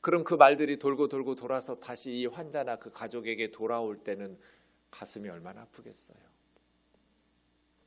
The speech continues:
아, 그래서 제가 최악이라고 하는 거예요. 나를 미워하는 자가 다 하나같이 내게 대하여 수군거리고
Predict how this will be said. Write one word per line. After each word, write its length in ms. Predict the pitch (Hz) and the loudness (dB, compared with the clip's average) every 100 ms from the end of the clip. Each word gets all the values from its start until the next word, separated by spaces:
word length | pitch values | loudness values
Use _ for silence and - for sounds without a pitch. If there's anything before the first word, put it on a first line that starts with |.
| _ _ _ _ _ _ _ _ _ _ _ _ _ _ _ _ _ _ _ _ _ - | _ _ _ _ _ _ _ _ _ _ _ _ _ _ _ _ _ _ _ _ _ -14
아, 340 | 101 - - | -10 -8 -10
그래서 320 | - 110 107 104 | -10 -8 -8 -10
제가 240 | 104 98 | -12 -10
최악이라고 640 | - - 139 123 107 98 | -8 -8 -10 -14 -16 -18
하는 160 | 98 98 - | -20 -20 -20
거예요. 160 | - _ _ _ _ _ _ _ _ _ _ - - - - | -20 _ _ _ _ _ _ _ _ _ _ -20 -20 -20 0
나를 320 | 120 123 127 | 12 12 12
미워하는 600 | 107 110 117 120 117 110 98 | 10 6 6 6 6 2 -2
자가 480 | 92 92 92 87 - | -4 -6 -10 -10 -14
다 340 | - 139 190 | -12 -2 2
하나같이 600 | 214 226 202 190 165 - | 2 0 0 0 -4 -4
내게 260 | 120 113 117 | -2 0 -2
대하여 380 | 113 104 101 95 | -2 -2 -2 -4
수군거리고 1040 | - - - 185 180 110 92 82 - - | -8 -8 -10 -8 -6 -8 -8 -14 -16 -20